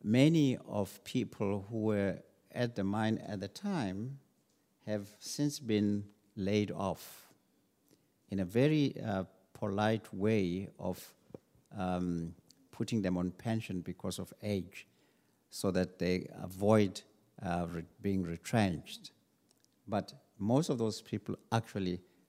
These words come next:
still wanted to be part of the mining, uh, community. And so I want to finish by saying that this,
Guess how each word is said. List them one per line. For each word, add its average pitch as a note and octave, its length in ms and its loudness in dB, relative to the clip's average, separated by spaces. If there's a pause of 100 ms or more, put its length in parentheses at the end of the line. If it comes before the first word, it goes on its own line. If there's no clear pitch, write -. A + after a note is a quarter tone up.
still A2+ 340 0
wanted G2 440 0
to F#2 100 -8
be F2+ 100 -4
part - 460 -6 (480)
of F2 240 -8
the F2+ 80 0
mining, F2+ 460 2 (280)
uh, E2+ 120 -6
community. E2+ 600 -6 (1800)
And A#2 140 2
so C3+ 420 2 (2000)
I A2 80 -4
want B2+ 200 4
to F3 60 2
finish C#3 260 2
by G2+ 260 0
saying A#2+ 440 2
that F2 300 -4
this, G2+ 480 -4